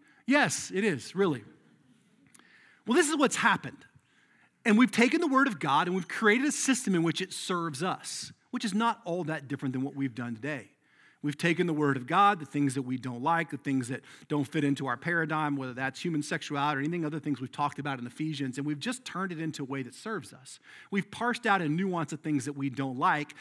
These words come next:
to try and put them in a category where they still work within our worldly paradigm,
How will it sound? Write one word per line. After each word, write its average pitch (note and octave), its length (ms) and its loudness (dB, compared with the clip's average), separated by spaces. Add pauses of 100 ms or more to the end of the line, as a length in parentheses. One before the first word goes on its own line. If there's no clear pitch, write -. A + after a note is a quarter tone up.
(120)
to - 80 -4
try G3+ 220 0
and G3 100 -2
put G#3 140 0
them F3 120 -2
in E3 60 -2
a E3+ 60 -4
category D3 520 -4
where C3 120 -2
they C#3+ 140 -2
still D3 300 -4
work C#3+ 360 -4
within C#3+ 180 -6
our B2+ 140 -6
worldly B2 360 -10
paradigm, A#2+ 640 -8